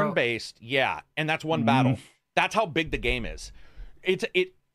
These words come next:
Speaker 1: it's ridiculous. And I said this to somebody in a Reddit thread where I said, "The only problem with Pathfinder is, do you know how sometimes a movie will have an ending, then a stinger,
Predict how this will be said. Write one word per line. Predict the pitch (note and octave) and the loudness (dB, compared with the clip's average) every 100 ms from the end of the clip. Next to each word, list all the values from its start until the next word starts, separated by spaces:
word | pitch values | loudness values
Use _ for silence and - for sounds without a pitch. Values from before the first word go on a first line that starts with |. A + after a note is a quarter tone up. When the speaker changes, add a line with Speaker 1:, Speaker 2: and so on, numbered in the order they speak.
| _ - | _ 0
Speaker 1:
it's | F#3 F3+ | 0 0
ridiculous. | C#3+ D#3 D#3+ D3+ C3+ G2 - - | -2 0 0 0 -4 -6 -8 -2
And | F3 E3+ - _ - - | -2 0 -8 _ -8 0
I | E3+ - | 0 -2
said | - - A3 G#3+ | -12 0 0 0
this | A#3+ - | -4 -4
to | F3 | -6
somebody | F3+ F3 D3+ D3 | -2 0 -2 -2
in | C#3+ | 0
a | B2 | 0
Reddit | A2 C#3 C#3+ - | 2 0 0 0
thread | B2+ G#2+ G#2 | 0 0 0
where | A2+ | 0
I | A2+ | 0
said, | - C3+ G#2+ | 0 0 0
"The | A#2+ - | -8 -2
only | D3 G3 | -2 -2
problem | G#3+ A#3 G#3+ | -2 -2 -2
with | - | -4
Pathfinder | - D3 - C#3+ C3 A2 | -4 -4 -2 -2 0 0
is, | G#2 G#2 - | 0 -2 -4
do | G3 | -2
you | |
know | D#4 | -2
how | C4+ C4+ | 0 -2
sometimes | - F#3+ F#3+ G3+ D#3 | 0 -2 0 0 0
a | |
movie | C3 C3 D3+ | 2 0 2
will | B2+ | 0
have | C3 C3 | 0 0
an | B2 - | -2 -4
ending, | A#2+ A#2+ B2+ A#2 | -6 -4 -4 -2
then | G#2 | -2
a | A2+ | -4
stinger, | - - G#2+ F#2 F#2 | -10 -8 -8 -8 -12